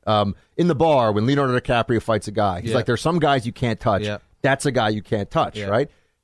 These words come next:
Speaker 1: That exists at C N N.
Speaker 2: Yeah.
Speaker 1: Meaning they'll put you on air with somebody,
Speaker 2: Yeah.
Speaker 1: and if you make them look foolish merely through argument, not through being too aggressive or anything else, this,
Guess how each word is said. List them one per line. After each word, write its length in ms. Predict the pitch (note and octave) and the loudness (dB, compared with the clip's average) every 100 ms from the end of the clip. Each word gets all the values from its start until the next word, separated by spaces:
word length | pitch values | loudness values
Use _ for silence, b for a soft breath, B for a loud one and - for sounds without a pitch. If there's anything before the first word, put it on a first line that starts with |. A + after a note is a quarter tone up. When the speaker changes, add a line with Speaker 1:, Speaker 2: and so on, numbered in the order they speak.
| _ G2+ | _ -4
Speaker 1:
That 180 | E3 B3+ | 0 0
exists 380 | A#2+ F#3+ - | 0 -2 -4
at 80 | - | -14
C 160 | - D3+ | -6 -2
N 100 | A2+ | 0
N. 200 | E3+ C2+ | -2 -6
Speaker 2:
Yeah. 320 | G#2 G#2 G2+ G2 | -10 -10 -6 -2
Speaker 1:
Meaning 200 | D3+ D3 | 0 2
they'll 140 | F3 | 0
put 400 | - G3+ G#3 - | -2 -4 -4 -4
you 160 | F#3 E3 | -2 0
on 280 | C3+ C3 B2+ - | 2 0 0 0
air 280 | D3+ F#3+ | 0 2
with 160 | D#3 G2+ | 0 -2
somebody, 560 | - F#2+ F2 D#2+ D#2+ F#2+ | -2 -4 -2 -4 -6 -12
Speaker 2:
Yeah. 220 | G2+ F#2+ F#2 | -16 -18 -4
Speaker 1:
and 280 | C3 C3 B2+ | -2 -2 -2
if 260 | D#3+ F#3+ F#3+ | -2 -2 -2
you 140 | F#3+ | 0
make 320 | C#3+ F#3 G#3+ | 2 0 -2
them 240 | F#3+ D#3 C#3+ | -2 -2 0
look 240 | D3+ - | -2 -4
foolish 460 | - G3+ F3+ C3 A#2+ | -2 0 2 0 0
merely 300 | C#3+ B3 D4+ | 2 2 2
through 200 | - G3+ | 2 2
argument, 400 | F3+ F#3+ A#2+ E2 | 2 0 -2 -2
not 260 | A2 B2+ - | 0 0 0
through 300 | C#3 C3 A#2+ | 0 0 2
being 220 | A2 G#2+ | 0 0
too 160 | - G#2 | 0 -2
aggressive 420 | E2 - - B2+ | 0 0 0 -2
or 40 | |
anything 200 | C3 C3 | -2 0
else, 280 | C3+ C#3+ - | 0 -2 -4
this, 180 | - | -4